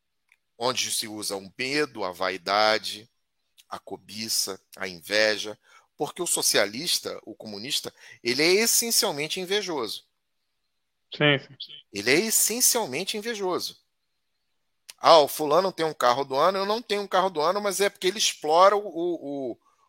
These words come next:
Speaker 1: o empregado dele. É, ele sempre vai projetar aquilo que ele faria se ele tivesse na situação do cara.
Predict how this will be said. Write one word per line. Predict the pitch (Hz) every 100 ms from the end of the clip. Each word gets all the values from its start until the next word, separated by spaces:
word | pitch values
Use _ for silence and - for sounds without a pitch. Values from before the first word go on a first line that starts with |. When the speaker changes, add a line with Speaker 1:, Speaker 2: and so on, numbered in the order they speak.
| _ -
Speaker 1:
o | 135
empregado | 135 151 127 135 175
dele. | 151 110 85 - _ _ _ - 139
É, | 147 - -
ele | 165
sempre | 165 - 196 233 262 277 269 - - _
vai | 113 120 165
projetar | - 208 214 196 170 - 185 220 254
aquilo | 214 233 220
que | 208
ele | 208
faria | - 170 202
se | 208
ele | 220
tivesse | 190 190 -
na | 180
situação | - 185 - 175
do | -
cara. | 165 107